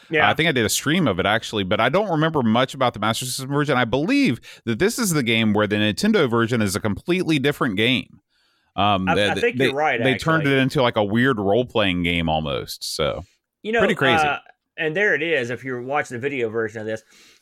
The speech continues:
Speaker 1: I, uh, uh, um, I didn't realize Ry-, I'm, uh, listen, maybe I'm naive. I was around.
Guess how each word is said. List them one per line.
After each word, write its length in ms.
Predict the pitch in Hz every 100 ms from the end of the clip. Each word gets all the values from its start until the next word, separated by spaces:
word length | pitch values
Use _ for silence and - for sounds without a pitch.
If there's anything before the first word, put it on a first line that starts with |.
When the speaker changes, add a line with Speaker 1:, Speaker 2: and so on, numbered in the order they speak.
| -
Speaker 1:
I, 360 | 180 240 262 190
uh, 240 | 127 110 -
uh, 320 | 131 113 107 - 113 101
um, 180 | 98 - - _ _ _
I 100 | 196
didn't 180 | 294 285
realize 360 | 190 185 175 127 -
Ry-, 280 | 147 165 151
I'm, 220 | 180 175 -
uh, 40 | 185
listen, 340 | 180 226 139
maybe 240 | 160 180 165
I'm 140 | 151
naive. 300 | 139 190 175
I 100 | 190
was 180 | 311 262
around. 520 | 160 135 120 143